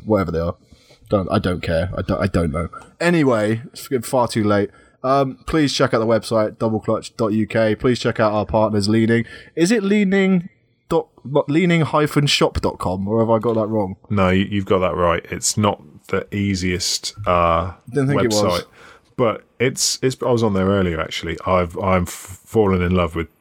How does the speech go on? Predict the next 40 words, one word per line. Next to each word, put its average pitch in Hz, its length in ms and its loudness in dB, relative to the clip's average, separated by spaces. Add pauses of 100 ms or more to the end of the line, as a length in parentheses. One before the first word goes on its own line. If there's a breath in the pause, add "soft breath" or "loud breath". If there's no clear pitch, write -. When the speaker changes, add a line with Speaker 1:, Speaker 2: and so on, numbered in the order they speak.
(180)
Speaker 2:
uh, 82 340 0
the 82 140 -6
Yu 87 160 -2
Shui 85 340 0
elevens. 80 560 -2 (260)
Speaker 1:
<laughs> - 300 -2
Speaker 2:
Abs-, - 360 0
uh, 147 340 0
honestly, 92 440 2
I'm 85 220 0
just 82 220 -2
like, 80 240 -2
"I - 120 -8
need 90 300 -4
a 80 60 -6
pair 80 280 -2
of 80 80 -6
those." 80 380 -4 (640 soft breath)
Speaker 1:
You 92 100 -8
get 85 100 2
Speaker 2:
Um, 82 240 0
Speaker 1:
bonus 101 280 2
points - 260 0
Speaker 2:
we, - 20 -8
Speaker 1:
for 98 60 -2
Speaker 2:
we 175 80 2
probably 214 260 2
Speaker 1:
pronouncing - 220 0
Speaker 2:
actually 131 120 0
Speaker 1:
them 117 80 4
Speaker 2:
ought 95 60 -2
to - 80 -8
do 104 100 2
a 92 60 0
competition, 107 580 -2
you 85 60 0
know, 76 120 -4
'cause - 120 -6
I've 107 100 2
got 127 240 0